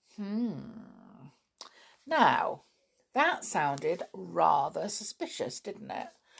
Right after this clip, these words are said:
Or was that just me? I mean, how did he know that the tower that he could see hasn't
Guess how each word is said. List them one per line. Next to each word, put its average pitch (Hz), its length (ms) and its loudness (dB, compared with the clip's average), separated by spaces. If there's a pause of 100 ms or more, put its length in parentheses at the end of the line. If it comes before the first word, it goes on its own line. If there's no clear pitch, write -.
(960)
Or 156 320 2
was 160 160 -6
that - 180 -2
just 143 220 -12
me? 127 380 -10 (920)
I 175 60 -14
mean, 190 220 -4
how 285 560 -2
did 339 240 -8
he 247 280 -4
know 214 1300 -4 (460)
that 175 180 -2
the 175 260 2 (360)
tower 220 520 0
that 127 180 -6
he 156 160 -10
could 147 200 -18
see - 640 -6 (840)
hasn't 214 360 -6